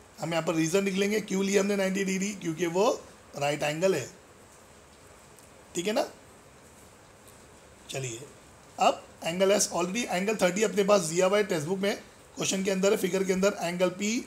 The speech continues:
हमारे पास thirty degree है। तो मैं यहाँ पर तीन डॉट डाल के लिख दूंगा reason में, ये given में अपने पास में। ओके, हमने नाइंटी में से थर्टी ले लिए, तो remaining angle अपना सिक्सटी होगा। तो मैं यहाँ पर angle R जो बचा हुआ angle है वो angle अपना sixty degree होगा।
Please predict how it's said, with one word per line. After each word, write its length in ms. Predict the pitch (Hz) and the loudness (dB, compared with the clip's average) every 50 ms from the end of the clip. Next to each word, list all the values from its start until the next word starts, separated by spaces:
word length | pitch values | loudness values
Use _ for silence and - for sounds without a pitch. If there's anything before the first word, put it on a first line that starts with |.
| - | -4
हमारे 240 | 156 160 175 175 175 | -4 -2 -2 -2 0
पास 300 | 175 175 175 - - - | 0 0 2 2 2 0
thirty 200 | 151 160 170 196 | 0 -2 -2 -2
degree 280 | 190 196 185 190 202 202 | -2 -2 -2 0 2 2
है। 120 | 214 247 - - - - - - - - - - - - - - | 2 2 2 -6 -16 -20 -20 -20 -20 -20 -20 -20 -20 -20 -14 -10
तो 80 | - | -8
मैं 120 | 165 175 175 | -4 -2 -2
यहाँ 120 | 170 175 | -2 0
पर 80 | 175 180 | -2 -2
तीन 260 | 175 - 185 196 196 | -4 -2 -4 -2 0
डॉट 160 | 185 180 175 | 0 0 0
डाल 160 | 170 175 165 165 | 0 -2 -2 -2
के 100 | 170 180 | -2 -2
लिख 140 | 170 165 | -2 -2
दूंगा 200 | 160 175 175 185 | -4 -4 -2 -2
reason 340 | 175 165 160 151 147 180 180 | 0 0 0 -2 -2 -2 -2
में, 140 | 180 185 190 | -2 0 -2
ये 260 | 190 165 147 170 165 | -2 0 0 -2 -2
given 300 | 147 139 165 180 185 214 | -2 -2 -2 -2 0 0
में 140 | 214 208 196 | 0 0 0
अपने 220 | 170 - - 160 | -2 -2 -4 -8
पास 260 | 143 143 151 147 135 - | -4 -2 0 0 0 -2
में। 240 | 175 175 190 254 381 - - - - - - - - - - - - - - | -2 -4 -4 -4 -6 -10 -18 -20 -20 -20 -20 -20 -20 -20 -20 -20 -20 -14 -10
ओके, 280 | - 143 139 196 214 262 - - - - - - - - - | -8 -4 0 2 0 0 0 -8 -16 -20 -20 -20 -20 -14 -10
हमने 180 | - 151 170 170 | -8 -6 -4 -2
नाइंटी 260 | 165 165 170 170 190 | -2 -2 -4 -2 0
में 80 | 190 196 | 2 2
से 80 | 202 | 2
थर्टी 240 | 196 190 175 170 185 | 4 4 2 2 2
ले 120 | 196 196 190 | 4 4 4
लिए, 140 | 190 208 220 | 4 4 2
तो 120 | 208 214 | 2 2
remaining 320 | 180 165 165 170 180 196 196 | 0 0 0 0 -2 -2 0
angle 240 | 185 185 185 196 | 0 2 2 2
अपना 180 | 190 180 180 180 | 2 2 2 0
सिक्सटी 340 | 147 - - - - - 233 | 0 0 -2 -2 -4 0 0
होगा। 240 | 220 214 214 208 214 233 220 - - - - - - - | 2 2 4 4 4 2 0 -8 -16 -20 -20 -20 -16 -10
तो 80 | - 180 | -8 -4
मैं 100 | 165 170 | -2 0
यहाँ 120 | 170 165 | 0 0
पर 180 | 160 180 175 - - | 0 0 -2 -2 -2
angle 320 | 160 160 175 180 196 202 202 | -4 -2 2 2 2 2 2
R 220 | - 165 175 190 190 | 2 2 2 2 2
जो 120 | 170 185 | 0 0
बचा 240 | 156 160 143 - 208 | -2 -2 0 2 4
हुआ 200 | 214 220 220 208 | 4 4 4 4
angle 280 | 196 190 190 196 190 175 | 2 2 2 2 2 2
है 220 | 160 165 190 - - - - - - - - - - | 2 0 -2 -4 -10 -16 -20 -20 -20 -20 -20 -16 -10
वो 140 | - 147 175 | -4 -4 -4
angle 360 | - - 156 165 175 185 185 | -2 -2 -4 -4 0 0 0
अपना 260 | 180 175 - 175 180 180 | 0 0 0 -2 -2 -2
sixty 340 | 175 - - 131 - 180 175 | -2 -2 -4 -4 -4 -4 -2
degree 240 | 165 151 147 156 160 | -2 -2 -2 -2 -2
होगा। 300 | 135 131 131 123 113 | -2 -2 -4 -6 -8